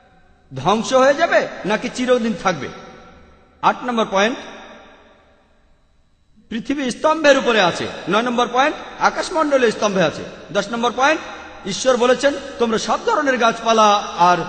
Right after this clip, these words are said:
ফলমূল খেতে পারো, যেগুলো বিষাক্ত সেগুলো।" এগারো নম্বর পয়েন্ট, ফলসিফিকেশন টেস্টের সেই পরীক্ষা যেটা আছে মার্কের ষোলো নম্বর অধ্যায়ের সতেরো আর আঠারো অনুচ্ছেদে। বারো নম্বর পয়েন্ট,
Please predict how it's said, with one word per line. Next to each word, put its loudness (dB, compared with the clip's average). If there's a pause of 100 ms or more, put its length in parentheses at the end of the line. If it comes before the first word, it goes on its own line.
(180)
ফলমূল 0
খেতে -2
পারো, 2 (220)
যেগুলো 0
বিষাক্ত -2
সেগুলো।" 0 (220)
এগারো 0
নম্বর -2
পয়েন্ট, 0 (840)
ফলসিফিকেশন -2 (460)
টেস্টের -4
সেই -4
পরীক্ষা 0 (340)
যেটা 2
আছে 2
মার্কের 0
ষোলো -4
নম্বর 0
অধ্যায়ের 2 (280)
সতেরো -2
আর 2
আঠারো -4
অনুচ্ছেদে। -8 (1300)
বারো 2
নম্বর 0
পয়েন্ট, 0